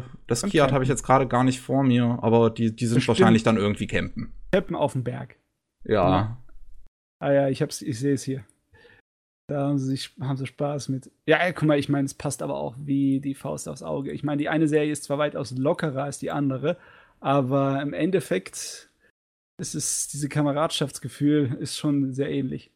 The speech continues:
Speaker 1: Ja, ich glaube auch, dass es so, so, so, so die, die, die passen in gewisser Weise auch einfach gut zusammen. Die kamen beide in der gleichen Season und ich glaube, beide, äh, w-, wurden so ziemlich von den gleichen Leuten in dieser Season dann gesehen, so. Haben, bes-, sprechen so ein bisschen die gleiche Zielgruppe fast an.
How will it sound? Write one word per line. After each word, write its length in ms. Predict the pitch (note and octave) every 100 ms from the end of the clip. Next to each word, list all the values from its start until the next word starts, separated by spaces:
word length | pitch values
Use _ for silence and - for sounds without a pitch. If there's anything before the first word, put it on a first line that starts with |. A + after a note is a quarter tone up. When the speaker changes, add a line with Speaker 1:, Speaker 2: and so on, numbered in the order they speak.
| _ _ - B2
Speaker 1:
Ja, 280 | A2 G#2+ - - F#3
ich 100 | A#2
glaube 260 | D#3 D#3 E3+
auch, 100 | E3
dass 180 | E3+
es 120 | D#3 -
so, 220 | F3 E3
so, 320 | C#3+ E3 D#3+
so, 400 | D3 D3+ D3 D3
so 180 | D3+ F3+
die, 220 | F3 E3
die, 160 | - F3+
die 140 | G3
passen 340 | - A#3+ -
in 80 | A#3+
gewisser 300 | E3+ F#3 F#3+
Weise 200 | E3 D#3
auch 140 | D3 -
einfach 300 | D3+ D3+ -
gut 100 | C3+
zusammen. 300 | C3+ G#2+ A#2
Die 40 |
kamen 220 | - A3
beide 160 | G#3 A3+
in 60 |
der 100 | G3+
gleichen 320 | - F#3+ G3 F#3
Season 360 | - G3 F#3
und 120 | D#3+
ich 80 | D3+
glaube, 220 | - E3+
beide, 480 | D#3+ E3 F3+ F3+ F3+ - - - - - _
äh, 40 | D3
w-, 240 | D3+ C#3 B2+ E3 -
wurden 560 | C3+ C3 B2 C#3 F3 E3+
so 120 | D3+
ziemlich 360 | D3 G3+ F#3+ F3
von 140 | F#3+
den 100 | E3+
gleichen 380 | D3 C#3 C#3+ D#3
Leuten 320 | A#2+ C3+ C#3
in 80 | G#2
dieser 180 | G2+ G#2
Season 340 | - G#2 G#2
dann 220 | G2 F#2
gesehen, 320 | G2 F#2+ E2+ G2+
so. 180 | F#2
Haben, 140 | G#2+ A2
bes-, 240 | A#2 -
sprechen 380 | - - C#3+ D#3
so 80 | C3+
ein 80 | B2+
bisschen 260 | C3 D3
die 60 | B2+
gleiche 340 | A#2+ B2 B2+
Zielgruppe 460 | A#2+ - C3 A2 G2+
fast 240 | - G2
an. 340 | - G#2 A2+